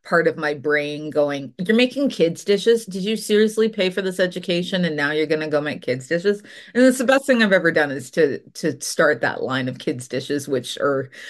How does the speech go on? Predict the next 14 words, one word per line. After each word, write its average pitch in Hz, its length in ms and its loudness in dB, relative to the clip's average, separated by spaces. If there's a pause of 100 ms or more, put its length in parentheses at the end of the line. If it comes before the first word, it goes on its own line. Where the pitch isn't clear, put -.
(200)
for 208 220 8
adults 175 440 4
and 160 140 -2
whatever 143 380 0
else. 147 260 -2
But 127 280 -2 (680)
I 208 60 2
think 214 180 4
I 220 120 4
was 214 160 6
just 196 200 -4
really 170 240 4
hesitant 156 580 -4
about 139 420 -2